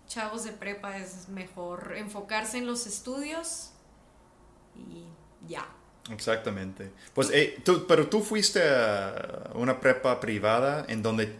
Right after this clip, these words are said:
Speaker 2: todo el mundo tu-, o sea, tuvo que, que, bueno, cada día tuviste que,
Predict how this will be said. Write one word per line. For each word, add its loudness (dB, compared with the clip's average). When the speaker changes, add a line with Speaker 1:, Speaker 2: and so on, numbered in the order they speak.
Speaker 2:
todo 10
el 6
mundo 0
tu-, -6
o -10
sea, -2
tuvo -4
que, -6
que, -6
bueno, 4
cada 8
día 0
tuviste -6
que, -8